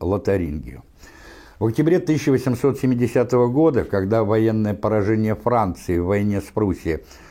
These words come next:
стало очевидным фактом для всех, князь Александр Михайлович Горчаков направил в Лондон, Париж, Вену и Стамбул циркулярную депешу о том, что Россия более не может соблюдать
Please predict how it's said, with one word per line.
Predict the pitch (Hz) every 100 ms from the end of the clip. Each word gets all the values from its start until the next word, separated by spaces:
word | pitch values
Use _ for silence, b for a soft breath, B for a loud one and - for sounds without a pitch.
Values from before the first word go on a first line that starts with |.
| B -
стало | - 113 107
очевидным | 98 107 95 - 113 110 95 98 -
фактом | 107 92 - 120 113
для | 120 120
всех, | - 135 123 - B B B -
князь | 110 143 139 -
Александр | 95 85 107 98 87
Михайлович | 90 - 92 85 -
Горчаков | 82 98 - 98 - 110 117 B B B B -
направил | 101 - 135 131 98
в | - 90
Лондон, | 104 107 101 95 113 110
Париж, | - 101 95 104 - -
Вену | 90 87 117 127 104 -
и | 107
Стамбул | 85 - 101 92 85 104 127 127 B B B -
циркулярную | - 107 135 139 160 151 147
депешу | 127 139 143 110 104 92 101 -
о | 110
том, | 127 - 98 92 80
что | - - 139
Россия | 123 95 - 101 95 104
более | 113 82 92 139 139 143
не | 135 127 160
может | 143 123 104 87 87
соблюдать | - 95 95 90 123 139